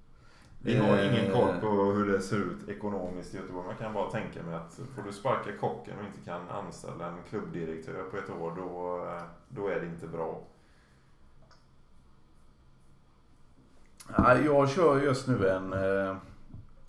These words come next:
Speaker 2: Sleepy Bulldog från, eh, Gotlands Bryggeri.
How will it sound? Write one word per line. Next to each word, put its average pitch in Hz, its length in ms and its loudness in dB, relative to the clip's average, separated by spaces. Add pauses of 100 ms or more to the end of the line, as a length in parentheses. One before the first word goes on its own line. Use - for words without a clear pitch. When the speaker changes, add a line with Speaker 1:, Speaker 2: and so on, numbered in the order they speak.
(160)
Speaker 2:
Sleepy 107 480 -2
Bulldog 107 800 0 (1500)
från, 101 340 -2
eh, 98 200 0
Gotlands 101 580 -2
Bryggeri. 107 500 0